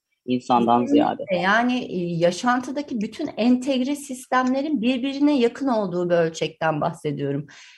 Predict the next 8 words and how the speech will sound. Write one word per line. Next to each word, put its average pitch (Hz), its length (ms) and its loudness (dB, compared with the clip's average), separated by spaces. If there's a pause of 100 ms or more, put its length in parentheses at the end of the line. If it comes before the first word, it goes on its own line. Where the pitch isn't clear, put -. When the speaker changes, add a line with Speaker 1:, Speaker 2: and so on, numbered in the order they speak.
(160)
Speaker 2:
Bu 208 60 0
Speaker 1:
Evet. 185 100 4
Speaker 2:
doğayla 196 440 8
olabilir, 190 680 4
işte - 240 -6
kaynakların 185 640 2
kullanımıyla 190 640 0
olabilir, 190 760 0